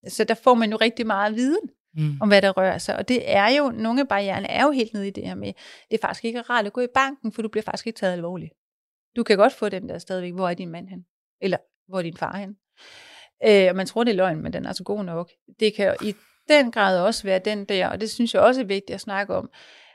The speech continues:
Speaker 1: at man har, øh, to-tre små børn derhjemme, og hvordan filen får jeg det til at hænge sammen, og er det egentlig okay, at jeg synes, det er svært?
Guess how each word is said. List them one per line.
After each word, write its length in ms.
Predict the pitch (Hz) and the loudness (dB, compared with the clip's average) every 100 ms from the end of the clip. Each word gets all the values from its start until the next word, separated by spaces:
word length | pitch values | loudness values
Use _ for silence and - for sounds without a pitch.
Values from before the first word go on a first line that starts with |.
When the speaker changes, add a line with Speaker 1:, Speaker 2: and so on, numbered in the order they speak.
| _ - | _ 4
Speaker 1:
at 240 | 185 180 | 4 4
man 160 | 196 185 | -6 -4
har, 380 | 220 233 - 196 | -2 -2 -2 -4
øh, 160 | 190 180 | -4 -8
to-tre 380 | - - 240 | -8 0 2
små 200 | 233 226 | 2 0
børn 360 | 202 233 214 170 | 2 2 2 -2
derhjemme, 360 | 180 175 214 254 _ _ _ _ - | -4 -4 -4 -4 _ _ _ _ 2
og 120 | 196 | 4
hvordan 320 | 196 185 190 | 4 0 -4
filen 800 | - - - 240 254 262 196 160 _ _ _ _ - | -12 -12 -6 -2 0 0 -2 -6 _ _ _ _ 2
får 80 | |
jeg 120 | 185 185 | 2 2
det 120 | 196 | -4
til 100 | 202 | -6
at 40 | |
hænge 120 | 185 185 | -8 -4
sammen, 340 | 185 185 175 - | -2 -2 -6 2
og 180 | 190 175 | 4 6
er 40 | |
det 100 | 180 | 4
egentlig 360 | 220 208 175 180 | 0 -2 -2 -4
okay, 340 | 175 175 220 226 | -4 -6 -6 -6
at 80 | 202 | -4
jeg 140 | 175 | -4
synes, 240 | - 190 - | -8 -14 -12
det 100 | - | -12
er 40 | |
svært? 400 | - - 190 185 | -6 -4 -4 -6